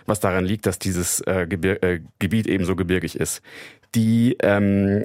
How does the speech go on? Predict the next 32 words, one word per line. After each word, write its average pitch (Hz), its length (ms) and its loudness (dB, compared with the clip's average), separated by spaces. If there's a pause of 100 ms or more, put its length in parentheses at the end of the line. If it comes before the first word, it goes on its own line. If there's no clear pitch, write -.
(120)
Nachrichtenagentur 113 600 0
Reuters 110 300 2
meldet, 107 300 2
äh, 104 280 2
meldet 101 220 0
vor - 140 -6
kurzem, 117 260 0
dass 98 240 -2
allerdings 104 480 -2
aus, - 400 0
ähm, 98 440 0 (340)
Insiderkreisen 107 1040 2
der, 95 260 0
der 95 180 -2
Staatsführung, 110 680 0 (520)
äh, 101 240 2
die 95 120 0
Meldung 101 360 2
die 92 80 0
Runde 98 240 2
macht, 98 220 -2
dass 95 100 -2
die 101 100 -2
beiden, 98 360 0
also 90 420 0
Raisi 95 560 0
und - 420 -2 (160)
Abdollahian, 92 760 0
also 85 240 -2
Präsident 98 580 0
und 90 420 -4
Außenminister, 95 640 -2